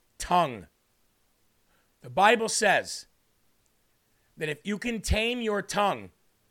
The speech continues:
then you are capable of doing anything. We must tame the evil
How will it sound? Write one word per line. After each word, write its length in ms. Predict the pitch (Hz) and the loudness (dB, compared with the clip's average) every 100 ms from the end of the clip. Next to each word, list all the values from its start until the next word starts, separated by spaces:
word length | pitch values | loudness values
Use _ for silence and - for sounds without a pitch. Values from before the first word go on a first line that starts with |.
| _ _ _ _ | _ _ _ _
then 160 | - 165 | -10 -4
you 120 | 190 | 2
are 120 | 202 | 2
capable 540 | 185 196 208 190 175 180 | 2 0 0 -4 -4 -4
of 120 | 160 | -2
doing 320 | 180 180 175 - | -2 -4 -6 -8
anything. 500 | 175 190 180 - 98 - _ _ _ _ _ _ _ _ _ _ _ _ _ _ _ _ _ _ | -4 -4 -4 -8 -10 -10 _ _ _ _ _ _ _ _ _ _ _ _ _ _ _ _ _ _
We 220 | 143 185 | -8 -6
must 580 | 175 165 175 214 233 - _ | -4 -4 4 4 4 -4 _
tame 400 | - 214 208 208 | -2 0 0 -4
the 160 | 185 180 | -6 -8
evil 560 | 214 254 240 170 131 135 | -2 0 2 2 0 -4